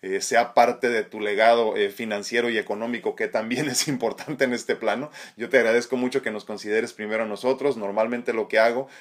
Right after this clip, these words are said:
es que al finalizar, al menos en Facebook, te comparto una... una imagen de la pintura para que la veas bien ahí ya. Obviamente,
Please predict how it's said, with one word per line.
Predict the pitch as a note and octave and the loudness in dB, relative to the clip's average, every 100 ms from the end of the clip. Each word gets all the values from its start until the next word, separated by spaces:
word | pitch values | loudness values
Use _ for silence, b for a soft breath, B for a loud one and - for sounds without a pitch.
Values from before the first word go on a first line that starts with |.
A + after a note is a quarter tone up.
| B | B
es | G#2+ | -2
que | B2 | -2
al | G#2 | -2
finalizar, | A2 G#2 G2+ A#2+ A#2+ | -4 -6 -2 0 2
al | A2 | 0
menos | A#2 A#2 A2 | -4 -6 -8
en | G2 | -2
Facebook, | A#2+ A#2 B2 | 0 0 -6
te | - | -10
comparto | - G2 A2 A2 A2 | -10 -4 2 2 2
una... | A2+ A#2 G2+ B B | -4 -2 -2 B B
una | - G#2+ A2+ G#2+ G2+ | -16 -6 -2 0 -2
imagen | A#2 A2+ C#3 C3+ A#2+ | -4 4 4 4 -4
de | G#2+ | -2
la | G2+ G#2+ | -2 -4
pintura | G#2 A#2 B2 | -8 0 0
para | A2+ G2+ | 2 -2
que | G2+ | -2
la | G2 F#2+ | -2 2
veas | G#2+ A2 | 2 0
bien | A2+ A2+ | -4 -2
ahí | A2 A2+ | -2 0
ya. | B2 A#2+ | 0 0
Obviamente, | A2+ A2 G#2+ G#2 G2+ G2+ | 0 0 -2 -4 -4 -6